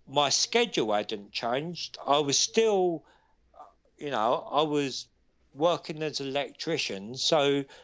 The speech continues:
getting up in the morning, you know, at six o'clock was normal thing for me to do. So I was only sleeping, like, three or four hours a night. I was like,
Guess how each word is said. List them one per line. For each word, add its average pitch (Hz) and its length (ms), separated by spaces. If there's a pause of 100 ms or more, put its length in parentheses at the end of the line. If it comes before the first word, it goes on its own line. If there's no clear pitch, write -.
(320)
getting 180 320
up 151 260
in 135 140
the 120 60
morning, 131 720 (380)
you 139 120
know, 120 240
at - 120
six - 380
o'clock - 520
was 117 280
normal 143 460
thing 147 320
for - 180
me 101 200
to - 160
do. 120 300
So 160 280
I 175 80
was 160 140
only 170 260
sleeping, 190 600
like, 98 300
three 139 340
or 101 100
four 107 380
hours 107 300
a 107 80
night. 127 400
I 143 100
was 131 160
like, 123 200